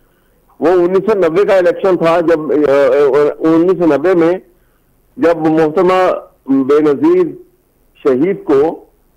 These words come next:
हुकूमत को fire किया था गुलाम इसहाक खान ने, तो इनकी हाई command जो थी उसने जाके तमाम इलेक्ट-, वो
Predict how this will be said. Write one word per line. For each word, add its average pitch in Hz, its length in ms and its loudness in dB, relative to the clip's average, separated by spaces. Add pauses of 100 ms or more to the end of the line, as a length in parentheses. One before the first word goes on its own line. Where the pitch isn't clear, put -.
हुकूमत 156 380 0
को 190 80 0
fire 165 300 0
किया 170 200 0
था 160 160 -2
गुलाम 143 320 0
इसहाक 131 240 -2
खान 156 300 -2
ने, 143 80 0 (960)
तो 175 320 2 (640)
इनकी 170 260 0
हाई 147 300 2
command 170 440 0
जो 180 100 0
थी 185 320 0
उसने 175 480 -2
जाके 151 460 0
तमाम 156 760 -2 (100)
इलेक्ट-, 143 420 -2
वो 143 320 -2